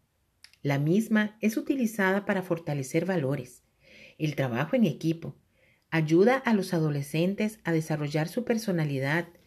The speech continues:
a afrontar su timidez, miedos e impulsar sus sueños. Para que la música pueda tener un efecto en la sociedad,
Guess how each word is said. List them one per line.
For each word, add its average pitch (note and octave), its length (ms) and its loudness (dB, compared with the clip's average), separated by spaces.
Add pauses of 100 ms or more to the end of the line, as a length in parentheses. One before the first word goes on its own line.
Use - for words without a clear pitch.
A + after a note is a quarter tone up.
(320)
a D#3 180 4
afrontar D#3+ 560 2
su C4 140 -2
timidez, E3 680 2 (600)
miedos A#3 580 4 (320)
e F3 80 4
impulsar E3 580 0
sus - 160 -8
sueños. - 640 -10 (680)
Para D3 240 6
que D3 120 2
la C#3 100 2
música F3 680 -2
pueda D#3+ 300 6
tener G#3 280 4
un E3 140 0
efecto F#3 640 -2
en E3+ 160 2
la G#3+ 100 2
sociedad, G3+ 680 2